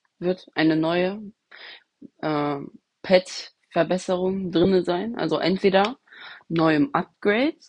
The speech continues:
weil da waren auch ziemlich lange keine neuen drinne. So, oder, ähm, halt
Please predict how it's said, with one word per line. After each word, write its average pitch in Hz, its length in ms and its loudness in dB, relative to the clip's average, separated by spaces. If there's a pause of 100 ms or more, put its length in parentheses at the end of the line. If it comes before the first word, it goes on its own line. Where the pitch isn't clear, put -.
(140)
weil 156 280 0
da 147 260 -4
waren 160 180 2
auch 151 280 -2
ziemlich 160 360 0
lange 147 320 0
keine 147 420 0
neuen 147 360 0
drinne. 151 380 -2 (500)
So, 180 420 4 (200)
oder, 190 460 4 (1600)
ähm, 180 500 -2
halt 160 260 -2